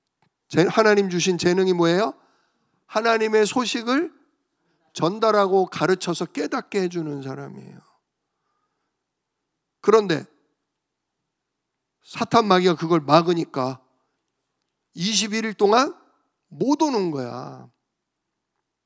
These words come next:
그런데 그러니까 하나님 또 누굴 파송했다? 군대 장관 미가엘을.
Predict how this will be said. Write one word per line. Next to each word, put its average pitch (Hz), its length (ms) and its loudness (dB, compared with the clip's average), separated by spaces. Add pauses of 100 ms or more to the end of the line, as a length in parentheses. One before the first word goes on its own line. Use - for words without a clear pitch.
(1800)
그런데 160 440 4 (180)
그러니까 180 400 -2
하나님 208 300 -4
또 185 160 0
누굴 196 280 -6
파송했다? 196 760 -2 (1400)
군대 208 320 2
장관 180 520 2
미가엘을. 147 760 -2